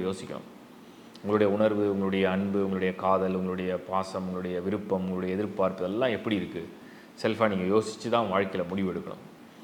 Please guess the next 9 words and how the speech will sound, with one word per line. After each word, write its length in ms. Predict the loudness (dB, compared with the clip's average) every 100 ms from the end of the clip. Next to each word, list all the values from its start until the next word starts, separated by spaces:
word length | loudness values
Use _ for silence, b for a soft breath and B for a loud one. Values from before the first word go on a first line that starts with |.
| -20 -8
அப்போ 240 | 2 4 6 4 4
பன்னிரெண்டு 460 | 4 4 4 4 8
ராசியில 460 | 8 6 2 0 -2 -8
விருச்சிகத்தை 760 | -6 0 4 6 6 4 0 -4
நீங்க 240 | -4 -4 -4 -10 -4
தேர்வு 240 | 4 4 4 -2
செஞ்சு 160 | -6 0
பிறவி 260 | 2 4 4
எடுத்துட்டீங்க. 400 | 0 -2 -4